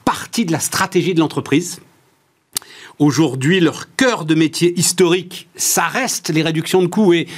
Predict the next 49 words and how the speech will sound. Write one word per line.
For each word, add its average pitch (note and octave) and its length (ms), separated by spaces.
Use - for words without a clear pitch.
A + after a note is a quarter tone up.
c'est E3 140
vrai D#3+ 140
que - 80
l'inflation, D3+ 680
euh, A2+ 140
a C3+ 100
ramené, F3 680
euh, B2 120
à C3 80
la D3+ 140
une, C#3+ 320
j'ai A#2 100
presque B2+ 180
envie B2+ 120
de C3 40
dire, C#3 140
le, A#2 100
le, G#2+ 200
le A#2+ 140
métier F3+ 320
historique D3 340
des C3 160
acheteurs C3+ 240
avec A#2+ 160
les A#2 80
réductions A2 320
de A2+ 60
coûts. G#3+ 180
Mais C4 100
enfin, F3 380
derrière, F3 440
les D#3 120
sujets E3+ 340
sont D3 360
bien B2+ 380
plus A3+ 160
complexes. - 600
Euh, B2+ 260
ils D3 120
portent - 560
en E3+ 100
partie E3+ 380
la D3 80
politique C3 440
R A#2 60
S A#2 140
E - 20
de A2+ 40
l'entreprise. A2+ 600